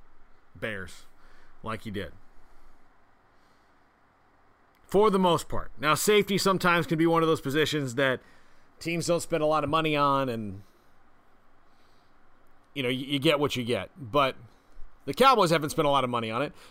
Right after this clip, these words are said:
and they're not spending a lot of money on it with Ha Ha Clinton Dix. But he's familiar with Mike McCarthy, so that's a good thing. But I've seen a lot of, a lot of Twitter buzz and a lot of things about, yes, Ha Ha Clinton Dix, he gets interceptions, great, and that's a good thing.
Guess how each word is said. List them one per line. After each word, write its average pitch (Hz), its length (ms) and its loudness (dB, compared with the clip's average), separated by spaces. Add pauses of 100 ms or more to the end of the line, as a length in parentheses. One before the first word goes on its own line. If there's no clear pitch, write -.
and 170 100 0
they're 208 120 6
not 220 140 4
spending 208 260 2
a 196 40 4
lot 190 140 6
of 185 60 2
money 190 240 4
on 185 100 4
it 190 100 0
with 151 120 -2
Ha 170 160 4
Ha 175 120 4
Clinton 151 300 -2
Dix. - 380 -2 (500)
But 135 140 0
he's 143 120 0
familiar 190 360 4
with 185 120 4
Mike 180 220 2
McCarthy, 147 640 0
so - 160 -8
that's 135 240 -2
a 127 40 -6
good 110 220 -6
thing. 82 200 -14 (1300)
But 151 140 0
I've 156 100 0
seen 214 160 0
a 185 60 2
lot 180 180 2
of, 143 180 -2 (280)
a 160 60 -6
lot 175 160 0
of 143 60 -10
Twitter 202 300 2
buzz 170 380 2
and 151 60 -6
a 160 40 -4
lot 160 140 2
of 151 80 -2
things 165 280 -6
about, 143 300 -2
yes, 175 300 0
Ha 180 140 2
Ha 165 160 0
Clinton 160 320 -8
Dix, 151 280 -4
he 135 120 -8
gets 160 220 -4
interceptions, 147 680 -2
great, 180 340 -2 (320)
and 180 120 -2
that's 247 160 2
a 226 40 0
good 240 220 0
thing. 160 260 -2